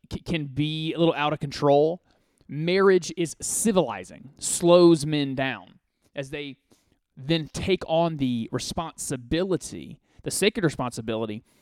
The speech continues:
of the protection, care, and provision for a woman. And then if that marriage leads to children, then to take on the protection, provision, and care of children.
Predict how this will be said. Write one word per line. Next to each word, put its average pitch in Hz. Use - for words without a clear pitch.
of 143
the 143
protection, 165
care, 160
and 135
provision 127
for 139
a 139
woman. 151
And 139
then 143
if 123
that 143
marriage 139
leads 139
to 127
children, 190
then 131
to -
take 147
on 139
the 123
protection, 143
provision, 135
and 120
care 135
of 127
children. 156